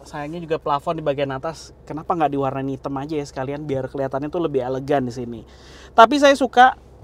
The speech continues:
bahan joknya, kemudian, eh, di joknya sendiri sisi pinggirnya ada, eh, kombinasi dengan kulit, dengan jahitan-jahitan, kemudian bahan tengahnya ini ada motif-motif yang lucu,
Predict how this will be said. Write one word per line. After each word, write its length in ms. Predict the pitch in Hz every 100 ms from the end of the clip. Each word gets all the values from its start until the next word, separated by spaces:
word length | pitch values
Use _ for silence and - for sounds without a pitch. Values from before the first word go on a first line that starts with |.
| - - - -
bahan 400 | 156 135 139 143
joknya, 720 | 165 - 196 165 160 156 151
kemudian, 560 | - 147 139 135 135 139
eh, 400 | 151 139 139 131
di 160 | 147 139
joknya 240 | 139 143
sendiri 320 | 139 143 143 151
sisi 240 | 147 147
pinggirnya 480 | 147 147 147 151 143
ada, 240 | 147 139 - - - - -
eh, 160 | 156 139
kombinasi 560 | 160 160 156 151 160
dengan 400 | 165 147 147 143
kulit, 720 | 139 233 240 208 160 156 156 151
dengan 320 | 143 135 135
jahitan-jahitan, 720 | 135 135 139 135 143 156 156 151
kemudian 560 | 143 139 139 135 139
bahan 240 | 135 139 135
tengahnya 400 | 139 139 143 143
ini 160 | 151 143 - -
ada 240 | - 156 147
motif-motif 560 | 151 151 165 160 156
yang 160 | 180 165
lucu, 320 | 214 240 254